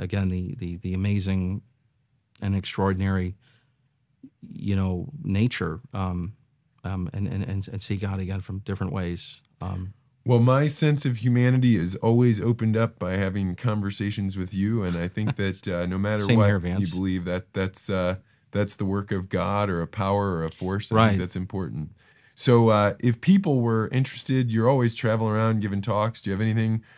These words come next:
Speaker 2: on the docket anywhere people can come and see you give a talk in the next little while?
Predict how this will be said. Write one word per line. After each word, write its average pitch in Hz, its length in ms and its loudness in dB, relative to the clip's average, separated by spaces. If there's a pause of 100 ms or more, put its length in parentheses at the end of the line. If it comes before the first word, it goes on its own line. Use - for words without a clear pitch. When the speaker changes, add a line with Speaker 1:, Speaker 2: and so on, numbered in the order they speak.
(280)
Speaker 2:
on 113 180 4
the 104 80 2
docket 110 480 0
anywhere 104 380 0
people 104 340 -8
can 104 280 -6
come 104 220 -2
and 101 120 -2
see - 140 -4
you 101 160 0
give 101 160 -4
a 104 60 -4
talk 107 360 -4
in 110 80 -2
the 104 80 -2
next 107 320 -6 (280)
little 110 200 -2
while? 110 340 -2